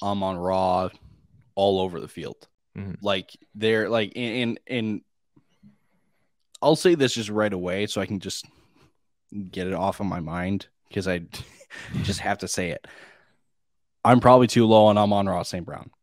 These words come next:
Speaker 1: There's a world, like, I, I, Matthew Berry,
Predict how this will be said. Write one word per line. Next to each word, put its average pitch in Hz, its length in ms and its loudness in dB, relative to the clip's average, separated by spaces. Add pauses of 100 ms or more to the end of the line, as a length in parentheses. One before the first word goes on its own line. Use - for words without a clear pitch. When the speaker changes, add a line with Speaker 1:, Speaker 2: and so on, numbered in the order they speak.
(1080)
Speaker 1:
There's 143 400 6
a 139 100 8
world, 120 760 6
like, 113 240 -2
I, 113 180 -2
I, 104 280 -6 (480)
Matthew 120 380 0
Berry, 98 400 -6